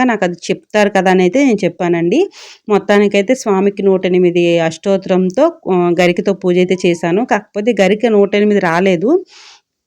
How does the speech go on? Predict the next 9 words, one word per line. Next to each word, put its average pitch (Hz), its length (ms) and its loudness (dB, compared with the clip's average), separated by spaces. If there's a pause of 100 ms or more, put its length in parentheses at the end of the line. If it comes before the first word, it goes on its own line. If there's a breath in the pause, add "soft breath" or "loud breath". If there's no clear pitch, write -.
(420)
అంటే 220 220 2
వాళ్ళు 208 220 2
ఇవ్వడం 208 340 -2
ఇవ్వడమే 226 380 0
ఇలా 208 140 0 (200)
చుట్టేసి, 220 400 -2
చుట్టేసి, 220 360 -2
చుట్టేసి 208 340 -4
ఇచ్చారనమాట. 180 600 -2